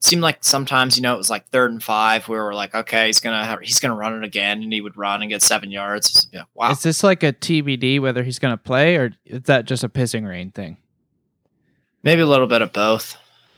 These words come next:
Speaker 2: Yeah, I mean, if he came in and won, so maybe something to keep an eye on
Speaker 1: I
Speaker 2: there.
Speaker 1: think it was a s-, I think it was a scoreless first quarter. I think that's when I sent the gr-, the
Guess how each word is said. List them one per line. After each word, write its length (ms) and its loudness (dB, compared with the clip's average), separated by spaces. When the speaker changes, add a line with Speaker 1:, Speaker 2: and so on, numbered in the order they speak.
Speaker 2:
Yeah, 140 -6
I 40 2
mean, 160 0
if 280 -6
he 140 -16
came 280 -4
in 100 0
and 160 -4
won, 480 -2
so 340 -12
maybe 240 -2
something 240 -2
to 60 -10
keep 240 -8
an 60 -8
eye 200 -4
on 180 -6
Speaker 1:
I 60 -10
Speaker 2:
there. 100 -4
Speaker 1:
think 120 -6
it 20 0
was 100 -2
a 40 -4
s-, 240 2
I 60 -2
think 160 0
it 20 2
was 120 0
a 40 -2
scoreless 520 0
first 260 -2
quarter. 320 -4
I 60 -4
think 160 -6
that's 180 -4
when 80 -10
I 60 -4
sent 240 -2
the 80 -8
gr-, 140 -10
the 340 -12